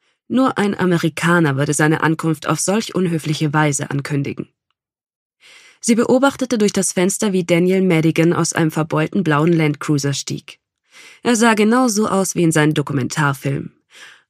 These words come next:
Eine kräftige Gestalt mit markantem Kinn in staubigen Khaki-Shorts und einem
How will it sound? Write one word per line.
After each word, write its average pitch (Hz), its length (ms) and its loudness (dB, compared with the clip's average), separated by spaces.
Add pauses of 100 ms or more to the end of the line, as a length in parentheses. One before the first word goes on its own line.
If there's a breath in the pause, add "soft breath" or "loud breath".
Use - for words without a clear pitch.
(160)
Eine 208 240 4
kräftige 226 440 -4
Gestalt 175 480 -2
mit 185 160 -4
markantem 170 480 -2
Kinn 175 320 -2
in - 120 -4
staubigen 160 540 -2
Khaki-Shorts - 800 -4
und - 160 -6
einem 175 180 0